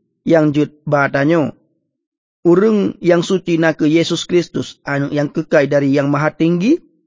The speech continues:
anu domba Allah yang truk dari Firdaus, mati sebagai kurban penghapus desya, bangkit dari kematian dan geriwang u Firdaus. Jadi,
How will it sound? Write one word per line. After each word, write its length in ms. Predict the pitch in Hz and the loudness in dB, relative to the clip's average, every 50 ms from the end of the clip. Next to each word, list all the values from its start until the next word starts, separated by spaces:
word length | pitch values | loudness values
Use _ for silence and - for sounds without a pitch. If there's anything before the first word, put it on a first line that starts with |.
| _ _ - | _ _ -2
anu 240 | 226 269 269 - 170 | 0 2 2 2 2
domba 320 | 165 165 156 156 151 151 | 2 2 4 4 2 0
Allah 320 | - - 180 175 160 147 | 0 0 0 0 0 0
yang 240 | 151 156 160 156 151 | 2 2 2 2 0
truk 160 | - 156 156 | -2 -2 -2
dari 240 | 147 143 143 147 135 | 0 0 0 0 0
Firdaus, 640 | - 165 165 160 160 175 196 214 240 262 254 - _ _ _ _ _ - | -2 -2 -2 0 0 0 2 2 2 0 -2 -4 _ _ _ _ _ -4
mati 400 | - 165 165 156 - 165 156 - | -2 0 0 0 0 0 -2 0
sebagai 320 | - 156 160 147 143 147 | 0 -2 0 0 0 0
kurban 480 | 135 - 170 165 160 156 156 143 143 131 | -2 -2 -2 -2 0 0 0 0 0 -2
penghapus 480 | - 139 135 131 135 143 - - 135 147 156 | -2 -2 -2 -2 -2 -4 -4 -4 -4 -2 0
desya, 480 | 175 180 180 - 190 190 185 202 - _ _ _ _ _ | 0 0 0 2 2 2 2 0 -4 _ _ _ _ _
bangkit 400 | - 190 202 208 185 - 175 - | -2 0 0 0 0 -2 -4 -2
dari 240 | 156 156 147 147 135 | 0 0 0 0 -2
kematian 560 | 165 156 160 156 147 151 147 151 147 143 - | -2 0 0 0 0 0 0 2 2 2 0
dan 240 | 151 156 147 143 135 | 0 0 0 0 0
geriwang 480 | 143 156 170 170 156 143 135 131 131 - | 0 0 2 2 2 2 0 -2 -2 -2
u 160 | - 160 139 | -2 -2 -2
Firdaus. 800 | - - 135 131 123 123 131 135 139 147 139 131 - - - _ _ _ _ _ _ - | -2 -4 -6 -6 -4 -4 -2 -2 0 0 0 -2 -4 -8 -14 _ _ _ _ _ _ -6
Jadi, 480 | 143 151 170 170 170 170 185 202 233 254 | -2 0 2 2 2 2 0 0 0 -2